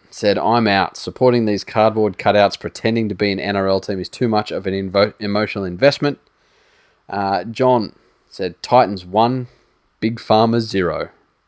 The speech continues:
There you go. And last word on this one goes to fucking super listener at Hammers.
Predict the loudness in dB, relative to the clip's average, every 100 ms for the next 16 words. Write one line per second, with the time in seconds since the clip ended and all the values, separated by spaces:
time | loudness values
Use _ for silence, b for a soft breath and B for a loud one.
0 | _ _ _ -16 -10 -6 -6 -6 b b
1 | b b -4 4 4 4 2 2 0 -2
2 | 0 0 -4 -12 _ _ -10 -4 -4 -4
3 | -8 -6 -4 -4 -4 -6 -2 0 0 0
4 | -2 0 -2 -4 _ _ _ _ 0 0
5 | -2 -8 -2 0 0 -4 -6 -12 -20